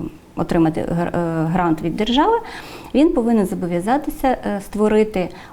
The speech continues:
одне робоче місце, і, і, м, і тоді це умова отримання двохсот п'ятдесяти тисяч гранту,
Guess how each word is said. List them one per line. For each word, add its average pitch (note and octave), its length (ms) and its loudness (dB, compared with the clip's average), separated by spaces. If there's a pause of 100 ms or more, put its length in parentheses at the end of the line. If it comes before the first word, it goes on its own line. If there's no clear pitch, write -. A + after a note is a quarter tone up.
одне G3+ 460 2
робоче D#3 520 0
місце, D#3+ 500 0 (180)
і, - 60 -4
і, F3+ 100 0 (160)
м, F3 680 0
і F#3 100 0
тоді F#3+ 300 2
це G3 180 -2
умова F#3 440 0
отримання E3 500 0
двохсот F3 400 -2
п'ятдесяти E3 640 -4
тисяч A#3+ 420 -4
гранту, C#4+ 400 2